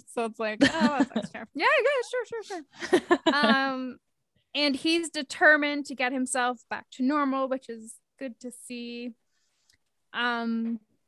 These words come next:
Speaker 1: although Finn has realized that the garage remains totally untouched from Anne's eraser of the dead kids. So this is also where Jack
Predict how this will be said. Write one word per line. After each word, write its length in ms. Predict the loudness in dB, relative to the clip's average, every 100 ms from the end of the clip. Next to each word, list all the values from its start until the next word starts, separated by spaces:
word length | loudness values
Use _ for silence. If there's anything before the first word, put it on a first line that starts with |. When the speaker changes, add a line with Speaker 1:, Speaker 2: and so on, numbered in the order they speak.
| _ _ _ _ _ _ _ -2
Speaker 1:
although 240 | 0 0
Finn 220 | 0 2
has 220 | 2 2 0
realized 280 | 0 0 -2
that 80 | -10
the 80 |
garage 480 | -6 -2 -2 -2 -4
remains 640 | -4 -4 -6 -8 -10 -14 -16
totally 360 | -6 -2 -2 -2
untouched 560 | -4 -6 -8 -10 -12
from 260 | -10 -8 -8
Anne's 520 | -8 -8 -6 -8 -8
eraser 880 | -10 -10 -10 -12 -12 -10 -8 -10 -12 -12
of 340 | -4 -4 -4 -12 -20 _ -8
the 160 | -6
dead 300 | -4 -6 -8 -12
kids. 560 | -14 -12 -14 -16 -20 _ _ _ _ _ _
So 540 | -14 -6 -2 -2 -2 -6
this 180 | -8 -8
is 100 | -8
also 300 | -8 -6 -8
where 180 | -8 -10
Jack 260 | -8 -10